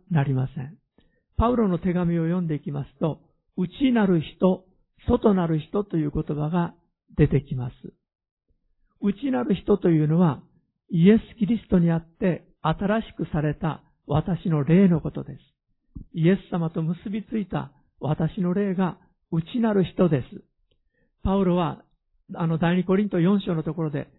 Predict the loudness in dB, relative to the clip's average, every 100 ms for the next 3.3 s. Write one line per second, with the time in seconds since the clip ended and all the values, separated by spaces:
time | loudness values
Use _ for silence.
0 | _ -2 -2 -2 -6 -4 -2 -2 -2 0
1 | 2 0 -2 _ _ 2 2 4 0 -4
2 | -2 -2 -2 -4 -6 -6 -2 -2 -2 -4
3 | -6 -8 -16